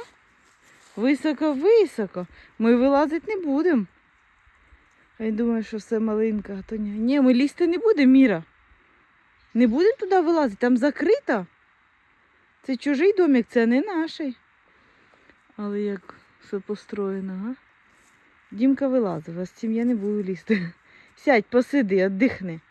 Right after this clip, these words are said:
О, ті Боже, замарився? Господі, господі.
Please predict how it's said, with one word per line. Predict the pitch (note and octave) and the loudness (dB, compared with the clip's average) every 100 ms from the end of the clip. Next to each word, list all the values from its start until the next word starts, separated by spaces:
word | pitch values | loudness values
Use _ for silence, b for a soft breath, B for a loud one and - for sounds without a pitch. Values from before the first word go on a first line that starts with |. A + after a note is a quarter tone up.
| b b b b b - | b b b b b -6
О, | A#3 A3 | -2 -2
ті | - F#3 | -2 -2
Боже, | F#3 F#3+ D#3 G3 | -2 -4 -4 2
замарився? | B3 C4 C#4+ F4 D4+ B3 G3 _ _ _ _ _ _ _ _ _ _ _ _ _ _ _ _ _ _ | 6 6 6 4 0 -6 -10 _ _ _ _ _ _ _ _ _ _ _ _ _ _ _ _ _ _
Господі, | A#3 A3+ - A3 G3 G#3+ | -10 -10 -8 -6 -4 -4
господі. | G3+ G#3 - G#3 G3 G3+ | -4 -8 -8 -10 -10 -12